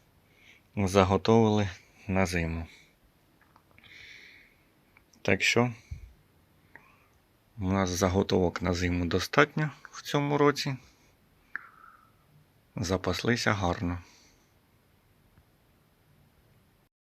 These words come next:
Отакі загальні підсумки врожаю на нашій присадибній ділянці цього року. Закінчили збір всіх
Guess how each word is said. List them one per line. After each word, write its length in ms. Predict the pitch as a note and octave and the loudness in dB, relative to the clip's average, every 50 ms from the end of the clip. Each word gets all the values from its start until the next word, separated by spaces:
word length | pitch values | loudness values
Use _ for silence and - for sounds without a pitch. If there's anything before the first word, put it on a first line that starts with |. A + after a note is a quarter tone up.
| _ _ - - - - - - - - - - - - - - - - - - - - - - - - - - - - - - - - - - - - - | _ _ -18 -14 -14 -14 -14 -14 -18 -20 -20 -20 -20 -18 -20 -10 -6 -4 -4 -4 -4 -6 -6 -6 -8 -2 2 6 6 6 4 2 -6 -8 -8 -10 -10 -10 0
Отакі 440 | - C3 D3 - C#3 - - - - | 4 4 6 8 8 8 10 10 10
загальні 480 | - - G2+ - - - - - - - | 12 10 10 10 12 12 12 12 12 10
підсумки 600 | - - - - - - - - - A2+ A2 - - | 12 12 12 12 12 12 12 12 12 6 4 2 2
врожаю 840 | - - - - - - - F#2+ F2+ - G#2 A2 A#2 A#2 A#2 G#2+ F#2+ G2+ | 6 8 8 8 8 6 6 4 4 6 6 4 4 4 0 -6 -4 -4
на 140 | G2 F2+ | -2 0
нашій 340 | F2 F2 F2+ F#2 - - F#2+ | 2 2 2 2 2 0 0
присадибній 680 | - - - F2+ - - F2+ F2+ G2+ F#2+ F#2+ F#2+ F#2 F2 | -2 -4 -4 -4 -2 -2 0 0 0 2 2 2 0 2
ділянці 580 | E2 F#2 F2+ A2 B2+ C3+ A#2+ - - A2+ A2+ - - | 0 2 2 4 2 2 2 0 -2 -4 -4 -6 -10
цього 360 | - - G2+ F2 F2 G2 G2 | -6 -4 -4 0 2 2 2
року. 320 | F2+ F2+ F2 - F2 F2 - - - - - - - - - - - - - - - - - - - - - - | 2 0 0 -2 -6 -8 -10 -12 -14 -12 -10 -10 -12 -12 -12 -8 -6 -4 -2 -2 -2 -2 -2 -2 -4 -2 0 0
Закінчили 680 | A2 F#2+ G#2 - - A2+ G#2 G2 - - F2+ F2+ F2+ | 2 2 2 2 2 2 2 2 2 0 0 0 0
збір 360 | E2+ - - G2+ F#2+ F2+ F2+ - - - - - | 0 0 0 0 0 0 0 -2 -2 -2 2 2
всіх 540 | - - - - - F#2+ E2+ - - - | 2 2 2 0 0 0 -2 -2 -6 -6